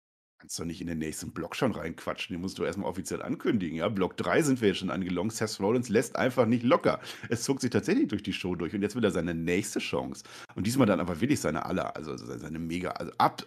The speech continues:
absolut letzte Chance. So ein bisschen Drew McIntyre-Vibes kommen darauf.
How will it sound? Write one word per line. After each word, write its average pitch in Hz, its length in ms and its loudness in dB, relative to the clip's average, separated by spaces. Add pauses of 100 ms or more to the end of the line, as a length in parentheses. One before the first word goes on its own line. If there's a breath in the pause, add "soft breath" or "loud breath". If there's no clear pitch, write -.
absolut 104 480 4
letzte 85 260 0
Chance. 78 360 -2
So 87 40 -6
ein 90 40 -4
bisschen 110 220 4
Drew 98 100 0
McIntyre-Vibes 73 680 0
kommen 78 160 -4
darauf. 76 360 -2